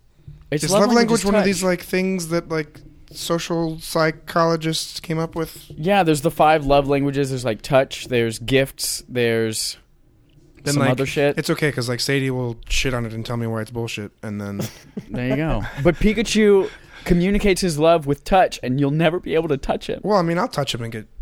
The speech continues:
Speaker 2: electrocuted. Wait, is, is it, like, a death? Like a
Speaker 1: It's not a
Speaker 2: lethal
Speaker 1: shock. It's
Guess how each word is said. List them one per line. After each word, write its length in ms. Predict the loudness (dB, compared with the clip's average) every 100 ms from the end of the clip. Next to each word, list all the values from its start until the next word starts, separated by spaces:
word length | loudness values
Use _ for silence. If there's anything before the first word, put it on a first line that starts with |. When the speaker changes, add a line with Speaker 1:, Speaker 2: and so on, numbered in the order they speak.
| -10
Speaker 2:
electrocuted. 420 | -10 -14 -16 -12
Wait, 140 | -10
is, 140 | -8 -8
is 200 | -8 -6
it, 120 | -6 -6
like, 180 | -8 -8
a 60 |
death? 520 | -12 -6 -4 -4 -6 -14
Like 160 | -10 2
a 60 |
Speaker 1:
It's 140 | 2 4
not 100 | 2
a 40 |
Speaker 2:
lethal 140 | 4 4
Speaker 1:
shock. 440 | 4 4 0 -6 0
It's 260 | 0 0